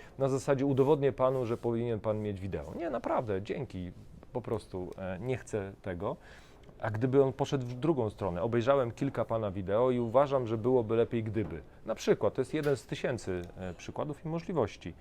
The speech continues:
A jednak handlowcy też tego nie chcą robić. No właśnie dlaczego? No bo oni mają plany, bo oni mają realizację. Generalnie wygląda to w ten sposób, że liczę się ja. A menadżer mówi: „Nie, nie, nie, liczę się ja,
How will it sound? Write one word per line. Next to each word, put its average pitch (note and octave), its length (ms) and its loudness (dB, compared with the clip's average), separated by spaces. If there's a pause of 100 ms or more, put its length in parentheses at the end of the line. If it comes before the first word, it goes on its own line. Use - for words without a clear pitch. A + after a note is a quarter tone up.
(420)
A G#2 80 4
jednak D3 400 4
handlowcy D3+ 480 0
też - 180 -8
tego D#3+ 200 -2
nie D#3+ 100 -2
chcą D3+ 240 -4
robić. G#2 380 -4
No C#3+ 100 -4
właśnie D3+ 240 -4
dlaczego? F#2 360 -2
No F#2 100 -2
bo A#2 140 2
oni C3+ 140 2
mają G2+ 280 2
plany, E3 460 4 (640)
bo A2 100 4
oni B2 140 4
mają A2+ 220 6
realizację. A#2+ 760 4 (280)
Generalnie D3 600 2
wygląda B2 380 2
to B2 100 -2
w - 60 -6
ten G#2+ 140 0
sposób, - 440 -4
że A2 180 0
liczę A2+ 220 -4
się - 160 -6
ja. E2 200 -4 (1300)
A G#2 60 -2
menadżer C3 420 4
mówi: A#2+ 320 0 (240)
„Nie, G2+ 120 -2
nie, A#2+ 140 2
nie, A#2 180 0 (500)
liczę A2 260 -2
się A#2 140 -2
ja, G2+ 180 2